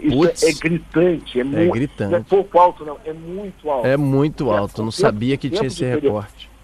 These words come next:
Speaker 1: o tempo de telefone, a gente nem mede porque ele realmente já explodiu. Fato. Agora,
Speaker 2: Aham.
Speaker 1: quando você vai pra tempo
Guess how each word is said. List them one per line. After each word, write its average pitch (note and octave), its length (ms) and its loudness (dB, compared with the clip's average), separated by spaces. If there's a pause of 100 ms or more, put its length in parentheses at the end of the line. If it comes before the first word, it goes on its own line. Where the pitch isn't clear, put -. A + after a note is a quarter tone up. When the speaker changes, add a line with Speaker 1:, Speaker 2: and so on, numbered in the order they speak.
(140)
Speaker 1:
o C3 80 -12 (120)
tempo G#3 220 2
de E3 100 -12
telefone, C3+ 760 0 (300)
a A#2 140 0
gente D#3+ 260 0
nem D#3 160 4
mede F#3 400 6
porque - 220 -6
ele F#3 140 -2
realmente F#3 420 0
já F3+ 80 -2
explodiu. F#3 580 -2 (260)
Fato. D3+ 320 6
Agora, G#2+ 180 -2
Speaker 2:
Aham. G#2+ 300 -4
Speaker 1:
quando G3 200 4
você G#3 280 2
vai D3+ 200 6
pra C3 180 4
tempo B2+ 500 -2